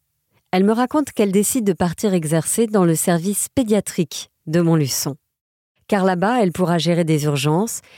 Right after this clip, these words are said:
mais aussi travailler en néonatalité, en maternité, et faire le suivi classique des enfants. Bref, elle aura de l'expérience dans tous les domaines,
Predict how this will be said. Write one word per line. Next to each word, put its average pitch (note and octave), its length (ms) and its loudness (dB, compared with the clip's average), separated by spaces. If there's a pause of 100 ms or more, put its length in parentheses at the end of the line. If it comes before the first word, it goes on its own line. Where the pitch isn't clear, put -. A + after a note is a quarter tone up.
(140)
mais G3 220 2
aussi G#3+ 260 -2
travailler G3+ 680 2
en E3+ 100 2
néonatalité, E3+ 1000 2 (200)
en D3+ 180 0
maternité, D#3+ 800 0 (380)
et G3 80 2
faire B3 180 0
le G#3+ 140 2
suivi G#3 420 0
classique - 720 -4
des D#3+ 240 0
enfants. C3+ 400 -4 (400)
Bref, D3 480 -6 (300)
elle F3 160 0
aura G3 160 2
de G3 80 0
l'expérience F3+ 800 0 (200)
dans F3 140 -2
tous - 160 -4
les A#3 140 2
domaines, E3 480 0